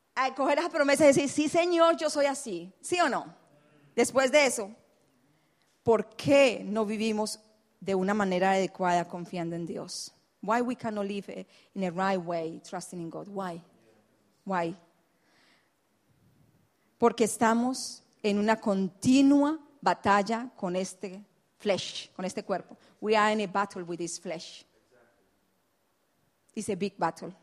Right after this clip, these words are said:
Es una batalla grande con la carne, with the flesh. Todo esto pasa porque nuestra naturaleza reside en nuestros antiguos cuerpos carnales.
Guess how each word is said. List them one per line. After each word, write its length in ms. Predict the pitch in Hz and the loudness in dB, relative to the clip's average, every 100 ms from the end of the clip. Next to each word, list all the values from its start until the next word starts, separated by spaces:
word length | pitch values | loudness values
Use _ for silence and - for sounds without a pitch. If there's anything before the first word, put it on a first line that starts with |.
| _ _ _ _ | _ _ _ _
Es 160 | 190 220 | -10 -6
una 140 | 214 | -2
batalla 320 | 190 185 175 | 0 0 0
grande 460 | 170 170 170 - 185 _ _ _ _ | 0 -2 -4 -6 -12 _ _ _ _
con 200 | - 185 | -8 -6
la 140 | 170 160 | -4 -8
carne, 540 | - 247 170 165 175 - _ _ _ _ _ _ - | -8 -6 -6 -8 -12 -18 _ _ _ _ _ _ -8
with 100 | 185 | -6
the 80 | |
flesh. 540 | 170 185 165 165 - - _ _ _ _ _ _ _ _ _ _ | -6 -6 -6 -8 -16 -20 _ _ _ _ _ _ _ _ _ _
Todo 220 | - 262 285 | 2 6 6
esto 260 | 302 339 | 4 0
pasa 420 | 277 285 277 190 143 - _ _ _ _ _ _ _ _ 240 | 2 2 2 -4 -10 -16 _ _ _ _ _ _ _ _ -4
porque 220 | 240 226 | 0 0
nuestra 340 | 233 226 233 | 0 0 2
naturaleza 580 | 214 208 220 202 226 240 | 0 2 2 2 2 0
reside 460 | 254 220 226 226 - | -4 -6 -2 -2 -2
en 140 | 196 | -6
nuestros 320 | 196 196 196 | -6 -6 -8
antiguos 720 | 190 180 180 - 208 180 175 - | -6 -6 -6 -4 -6 -6 -10 -10
cuerpos 500 | - 175 - 175 - | -6 -6 -8 -14 -14
carnales. 760 | 170 165 160 165 180 - - | -14 -10 -8 -8 -12 -16 -20